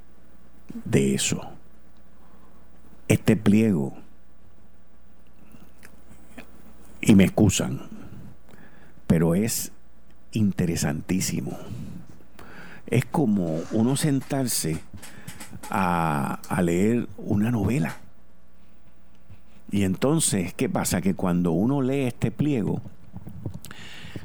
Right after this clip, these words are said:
entonces uno empieza a recordarse de cosas de aquella época, y cosas después, y cosas durante el huracán, y cosas después del huracán,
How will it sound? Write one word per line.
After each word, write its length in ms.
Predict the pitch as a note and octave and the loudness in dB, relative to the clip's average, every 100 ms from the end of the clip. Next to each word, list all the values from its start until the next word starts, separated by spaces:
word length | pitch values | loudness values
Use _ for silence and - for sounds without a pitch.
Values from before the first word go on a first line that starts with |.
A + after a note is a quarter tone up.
| - - | -12 -6
entonces 540 | - G#2 A#2+ C3+ - A2+ | -2 0 2 2 4 4
uno 180 | B2 | 4
empieza 520 | B2 G#2 A#2 A#2+ - A2 | 4 2 2 0 2 2
a 40 | |
recordarse 840 | G2+ - F#2 E2+ F2+ A2 A2+ A#2+ | 2 2 2 2 2 2 2 4
de 140 | G2+ F#2 | 4 2
cosas 420 | A2+ A#2 G#2 E2 | 2 2 2 2
de 120 | E2 | 2
aquella 400 | D2+ F#2+ G2 F2 | 2 2 2 2
época, 560 | A2 A2+ - - - - - - - - - | 2 0 -2 -4 -10 -12 -12 -12 -12 -12 -8
y 140 | D4+ G3 | -2 0
cosas 440 | - A#2 - A2 | 2 2 2 2
después, 640 | F2+ F2+ - - C3+ A2+ D#2+ | 2 0 0 2 2 2 2
y 100 | G#2+ | 0
cosas 400 | - A2 A2 G#2+ | 2 2 2 2
durante 400 | F#2+ G#2+ G#2 F2+ | 2 2 2 2
el 80 | F#2 | 0
huracán, 500 | F2+ E2 D2+ A#2+ B2+ | 2 0 0 0 2
y 100 | F#2+ | 2
cosas 340 | G#2+ G#2 G#2+ E2+ | 2 2 2 0
después 320 | - - G#2 | -2 0 2
del 100 | G#2 | 4
huracán, 480 | F2+ - A#2+ C3 | 2 0 0 0